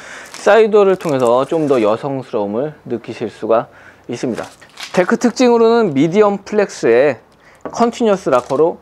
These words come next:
가장 전통적인 방식으로 만들어졌고요. 타원형의 컨케이브와 컨티뉴어스 락커로 빠른 라이딩과 빠른 전환으로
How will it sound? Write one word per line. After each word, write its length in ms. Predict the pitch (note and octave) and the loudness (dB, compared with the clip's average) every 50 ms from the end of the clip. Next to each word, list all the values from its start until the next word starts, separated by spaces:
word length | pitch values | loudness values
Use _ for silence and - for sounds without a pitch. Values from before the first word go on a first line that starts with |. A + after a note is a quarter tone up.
| _ - - - - _ _ _ - | _ -20 -20 -20 -20 _ _ _ -2
가장 400 | - E3 F#3 G#3+ G#3 G3+ F#3 F3 | -2 2 4 4 2 2 -2 -4
전통적인 800 | - F3+ E3+ F3 E3+ - A3 G#3+ G#3 G3+ F#3+ F3+ F#3 F3+ F3 | -4 -4 -4 -4 -2 -2 0 0 2 2 2 2 2 -2 -4
방식으로 600 | - - C3+ B2+ C3+ C3+ - C3+ C3 C3 C3 B2+ C3 - | -4 -4 -4 -4 -4 -2 -2 -2 0 0 0 -2 -4 -8
만들어졌고요. 800 | - G2+ G#2 A#2+ A#2 B2 B2+ A2+ A#2 G#2 - - B2+ D3 C#3+ - - _ _ _ - | -4 -2 -2 0 0 0 0 0 0 -2 0 2 2 4 2 2 -4 _ _ _ -4
타원형의 640 | - A3+ A3 A3+ A#3 A#3 A3+ G#3+ G3+ G3 F#3+ F#3 F#3 | 0 2 4 4 4 4 4 4 4 4 2 2 0
컨케이브와 920 | - A3+ A3+ A3+ - B3 A3 G3+ G3 F3+ E3+ D3 B2+ B2 A#2+ B2+ D3+ F#3 - - - - | -2 -4 -4 -2 0 2 2 2 2 2 2 4 4 6 6 4 2 0 -4 -10 -14 -6
컨티뉴어스 540 | - G3+ G#3 G#3 - - G#3 F#3+ F3 - - | -4 -4 -4 -4 -4 -2 -2 -2 -2 -2 -2
락커로 520 | D3 A2+ G#2 - - A#2+ A2+ C3 B2+ A#2+ - _ _ _ _ _ _ - _ _ _ _ - | -2 -2 -2 -4 -6 -6 -2 -2 -4 -4 -6 _ _ _ _ _ _ -20 _ _ _ _ 2
빠른 420 | F3+ G3 G3+ A3 A3 G#3 D#3+ B2 | 4 4 4 4 2 2 2 0
라이딩과 640 | - A2 B2+ D3 D#3+ D#3 D3+ C#3+ C3+ B2+ A2+ A2+ A2 | 2 2 4 4 4 2 0 -2 -2 0 2 0 0
빠른 420 | - - C#3+ D#3+ F3+ F3 E3+ D#3+ | 2 2 2 2 2 2 0 -2
전환으로 580 | D3 - C3 A#2+ A#2+ A#2+ A2+ G#2+ A2+ A#2+ C3+ | -4 -4 -4 -2 -2 -2 0 0 0 -2 -2